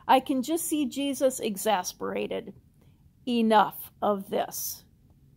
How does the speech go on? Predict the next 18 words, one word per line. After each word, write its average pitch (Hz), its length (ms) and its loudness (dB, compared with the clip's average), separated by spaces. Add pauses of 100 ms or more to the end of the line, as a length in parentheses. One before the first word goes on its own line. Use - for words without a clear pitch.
(1600)
And 226 120 0
then 220 140 4
they 214 120 4
go 202 180 2
to 196 140 -6
the 196 160 -2
olive 175 380 -4
grove, 175 460 -6 (380)
the 208 100 -2
garden, 180 600 -4
the 185 80 -4
Mount 185 300 -2
of - 220 -8
Olives. 175 460 -8
I, - 160 -4 (500)
I 277 140 4
love 311 300 8
how 240 520 10